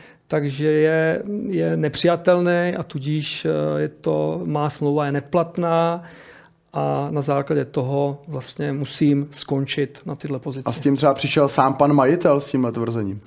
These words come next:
Speaker 1: Ano, s tím tohle mi, tohle
Speaker 2: Hmm.
Speaker 1: mi Tomáš Sivok skončil v pátek, nebo respektive v sobotu a tohle mi pan, pan Koubek, eh, pan Koubek řekl v pondělí.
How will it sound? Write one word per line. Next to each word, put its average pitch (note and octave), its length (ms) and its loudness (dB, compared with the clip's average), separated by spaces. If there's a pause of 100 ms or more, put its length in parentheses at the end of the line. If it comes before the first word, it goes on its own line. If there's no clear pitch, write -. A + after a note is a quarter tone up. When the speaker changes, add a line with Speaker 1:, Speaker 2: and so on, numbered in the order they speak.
Speaker 1:
Ano, D3+ 340 2
s D#3+ 120 -10
tím C#3+ 240 -4
tohle C#3+ 240 -2
mi, C#3+ 180 0
tohle D3 260 -2
Speaker 2:
Hmm. D3 80 2
Speaker 1:
mi D3+ 180 -2 (300)
Tomáš D#3+ 340 2
Sivok D#3 320 2
skončil D#3 400 0
v - 100 -10
pátek, D3+ 640 0 (140)
nebo D3 160 -6
respektive C#3 380 -4
v B2 40 -12
sobotu C#3+ 480 -2
a C#3+ 60 -2
tohle C#3 300 -4
mi D3 200 -6 (640)
pan, D3 360 -4
pan D3 180 -2
Koubek, C#3+ 680 -4
eh, D3 440 -4
pan C#3+ 220 -6
Koubek C#3+ 320 -4
řekl C#3 200 -6
v A#2+ 60 -8
pondělí. C3+ 460 -8